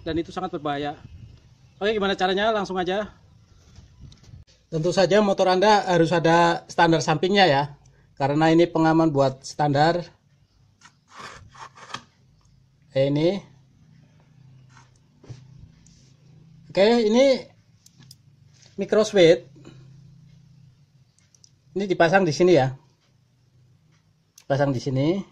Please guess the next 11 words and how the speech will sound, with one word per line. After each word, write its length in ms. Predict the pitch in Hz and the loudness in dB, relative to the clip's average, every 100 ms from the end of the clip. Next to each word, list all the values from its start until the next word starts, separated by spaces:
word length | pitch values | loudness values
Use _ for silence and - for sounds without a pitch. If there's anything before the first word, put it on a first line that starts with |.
| _ _ _ _ _ _ _ _ _ _ _ _ _ _ _ _ _ _ _ _ _ _ _ _ _ | _ _ _ _ _ _ _ _ _ _ _ _ _ _ _ _ _ _ _ _ _ _ _ _ _
Eh, 120 | 151 135 | -4 0
biar, 260 | 156 151 147 - - | 2 2 0 -8 2
biar 320 | 165 165 165 | 4 6 4
ini 160 | 165 175 | 4 4
melekat, 640 | 175 180 - 147 139 170 _ - - _ _ _ _ _ - | 4 0 0 0 0 -4 _ -20 -20 _ _ _ _ _ -4
itu 160 | 165 | 0
dikasih 560 | 190 170 156 190 214 202 170 _ _ _ _ _ _ _ _ _ _ _ _ _ _ _ _ _ _ _ _ _ _ _ _ - | 2 2 0 2 2 2 -6 _ _ _ _ _ _ _ _ _ _ _ _ _ _ _ _ _ _ _ _ _ _ _ _ -6
ini 300 | 160 170 139 - | -2 -2 -2 -8
bekas 240 | 139 135 | -4 -2
ban 160 | - 135 | -2 0
dalam. 320 | 143 160 | 2 0